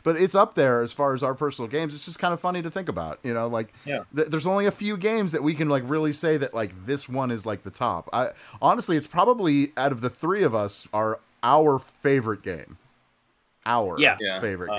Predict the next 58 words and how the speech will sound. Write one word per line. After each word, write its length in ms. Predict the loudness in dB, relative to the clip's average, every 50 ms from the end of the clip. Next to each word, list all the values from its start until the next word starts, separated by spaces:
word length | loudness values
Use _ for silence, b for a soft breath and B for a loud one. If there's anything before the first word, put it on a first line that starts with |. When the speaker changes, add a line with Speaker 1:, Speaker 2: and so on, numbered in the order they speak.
| -6 -8
Speaker 1:
game, 80 | -8 -10 _
right? 280 | -6 -4 -2 -2 -2 -2 -2 -4 -2 0
Speaker 2:
I, 40 | 0
I, 80 | 0 0 0 -2 2
I, 80 | 2 2
it's, 260 | 2 0 -4 -6 -2 0
it's, 680 | 0 0 0 2 4 4 4 6 6 4 4 2 -2 0
it's 220 | 0 0 0 0 -2 0
easily 360 | 0 0 0 0 0 0 0
one 160 | 2 0 0 0
of 80 | -2
those 200 | -2 -4 -6 -8
tra-, 260 | -10 -8 -6 -6 -2 2
like, 160 | 2 4 4
if, 160 | 4 0 0 0
if 120 | 2 6
you're, 140 | 6 6 6
if 80 | 4 0
you're 100 | 0 2
gonna 120 | 2 2 2
do 140 | 0 -2
that, 160 | -2 -2 2 2
like, 220 | 2 2 2 2
Mount 260 | 2 4 4 4 2
Rushmore 520 | 2 4 4 4 4 -2 -6 -6 -6 -6 -4
talk 320 | -2 -2 -2 -2 -2 -4
of, 100 | -4 -2
like, 180 | -2 -2 -2 -4
modern 380 | -4 -4 -2 -2 -4 -6 -8
games, 260 | -10 -10 -10 -10 -6
Speaker 1:
Yeah. 240 | -6 -6 -6 -6 -8 2 8
Speaker 2:
Overwatch 520 | 8 8 8 8 4 4 4 4 2 0 -4
is 120 | -6 -6
on 200 | -6 -6 -8 -8
there. 240 | -10 -12 -12 -14 -18 _ _ _ _ _ _ _ _ _ -14
Speaker 1:
I 60 | -12
agree. 220 | -10 -10 -10 -10 -12 -16 _ _ _ _ _ _ _ _
Speaker 3:
Yeah, 260 | -6 -4 -4 -2 -2 0
Speaker 1:
I 40 |
Speaker 3:
the, 120 | 0 0 -2
Speaker 1:
tend 140 | -2 -4 -6
to 40 | -6 -6
Speaker 3:
the 60 | -4
Speaker 1:
agree. 100 | -2 0
Speaker 3:
moment, 420 | 2 2 2 2 2 2 0 0 -4 _ _ _ _ _ _
uh, 100 | -4 -4 -4 -4
the, 160 | -8 -10 -6
the 120 | -4 -2
moment 520 | 0 2 2 2 2 2 0 0 -2 2 4
that 260 | 6 6 6 6 4 0
I 340 | 2 4 4 4 4 4 2
was 280 | 0 -2 -4 -4 -2 -2 -2
sold 300 | -2 0 0 0 0 0
on 160 | 0 0 0
Overwatch, 580 | -2 -2 0 0 0 2 2 2 2 0 -2 -6
'cause 100 | -2 0
I 80 | 2 4
wasn't, 420 | 4 4 2 2 2 0 0 0